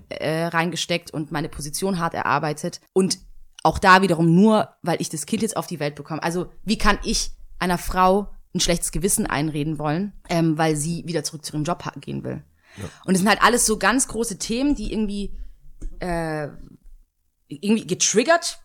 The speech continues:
Speaker 1: wurden, weil das immer mehr irgendwie ein Thema ist in meinem Freundeskreis. Und ich hab dann erst letztens mit einer anderen Freundin gesprochen und die hat dann zu mir gemeint,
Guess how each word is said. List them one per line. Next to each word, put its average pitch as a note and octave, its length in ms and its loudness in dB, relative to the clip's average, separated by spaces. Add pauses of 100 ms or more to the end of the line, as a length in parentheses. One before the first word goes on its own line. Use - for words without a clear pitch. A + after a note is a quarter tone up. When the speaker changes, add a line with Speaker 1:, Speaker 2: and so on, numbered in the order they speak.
(140)
Speaker 1:
wurden, C4 640 4
weil F3 360 2
das E3+ 180 -2
immer F#3+ 280 -4
mehr E3+ 240 0
irgendwie E3 200 2
ein D#3 40 0
Thema A3+ 260 4
ist A#3 100 0
in A#3+ 60 2
meinem A3+ 160 4
Freundeskreis. A3 720 -2 (140)
Und F#3+ 640 0
ich F#3+ 160 0
hab - 240 0
dann F#3+ 160 0
erst - 200 -2
letztens F3+ 340 0
mit F3 140 -2
einer F3 160 2
anderen G#3 200 0
Freundin A3 380 0
gesprochen G#3+ 500 -2
und F3 300 0 (460)
die G3+ 100 4
hat F3+ 100 0
dann F3+ 140 2
zu F#3+ 100 -2
mir F3+ 140 0
gemeint, F3 300 -2